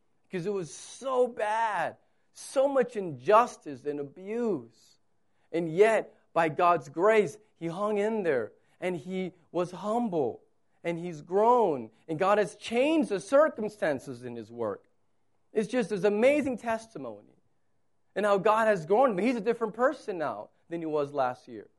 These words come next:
And God used the absolute pain in his workplace to grow him. And God does that for you and me as well. It's correcting, it's growing us, it's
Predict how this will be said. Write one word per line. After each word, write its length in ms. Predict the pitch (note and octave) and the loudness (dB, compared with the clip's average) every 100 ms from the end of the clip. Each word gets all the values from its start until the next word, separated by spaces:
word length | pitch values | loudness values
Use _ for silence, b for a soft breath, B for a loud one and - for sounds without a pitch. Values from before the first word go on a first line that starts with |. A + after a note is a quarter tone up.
| _ _ _ _ _ _ _ _ _ _ - | _ _ _ _ _ _ _ _ _ _ 0
And 200 | A#3+ E3 | 2 4
God 300 | A3+ A#3+ G#3+ | 6 6 4
used 400 | G#3 C#4+ C#4 F#3+ | 0 -2 -2 2
the 160 | G#3 - | 2 0
absolute 640 | G#3+ C4 - - G#3+ A#3+ A#3 _ | -2 0 -2 -10 -6 -6 -8 _
pain 440 | - A#3+ C4+ D4+ G#3+ | -14 -6 -4 -4 -4
in 140 | G3 | -6
his 180 | F#3+ F3 | -8 -10
workplace 720 | G3 B3 B3+ _ E3 D3+ F3+ - _ _ | -4 -2 -2 _ -4 -2 -4 -12 _ _
to 60 | - | -14
grow 460 | G3 A#3 C4 F4 D#4 | -10 -4 -2 -2 -6
him. 240 | F3+ A2+ D#2 _ _ _ _ _ _ _ - | -14 -20 -20 _ _ _ _ _ _ _ -4
And 160 | F#3+ | -2
God 300 | A3+ A#3+ A#3 | 0 0 -2
does 240 | C#3+ A#3+ G3+ | 0 0 0
that 280 | A#3+ A3 - | -4 -4 -4
for 80 | |
you 500 | F#3+ E3 A#3 B3 B3 b b | -4 -2 -4 -4 -6 b b
and 220 | G#3+ G#3 | -4 -4
me 340 | G3 G#3 G#3+ G#3 _ | -2 -4 -4 -10 _
as 220 | F#3+ F#3 E3+ | -14 -14 -6
well. 640 | E3+ F#3 G3+ E3 A2+ - _ _ | -4 0 0 0 -2 -10 _ _
It's 160 | - E3 | -12 -12
correcting, 640 | - G#3 G3+ A3 G3 D3 - _ | -10 -2 -2 -2 -6 -8 -10 _
it's 180 | F#3 - | -6 -6
growing 680 | C3+ D3 F#3 A3 A#3+ G#3+ D#3 | -10 0 4 4 4 0 0
us, 220 | C#3 - b | -2 -6 b
it's 220 | F#3 F3+ | -6 -6